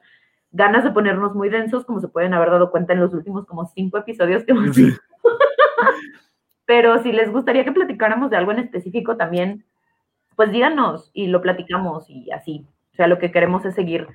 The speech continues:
Speaker 1: pues sí, teniendo este espacio que es nuestro y es para nosotros y donde, donde nosotras somos muy felices, pero pues también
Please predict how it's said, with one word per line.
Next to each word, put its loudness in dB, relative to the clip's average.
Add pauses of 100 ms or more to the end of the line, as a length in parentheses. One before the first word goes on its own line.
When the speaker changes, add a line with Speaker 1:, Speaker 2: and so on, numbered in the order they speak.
(480)
Speaker 1:
pues 4
sí, 4
teniendo 0
este -4
espacio 0 (200)
que 0
es -8
nuestro -4
y 0
es -4
para 0
nosotros -6
y -6
donde, -4
donde 2
nosotras -6
somos -4
muy -2
felices, -2
pero -2
pues -12
también -4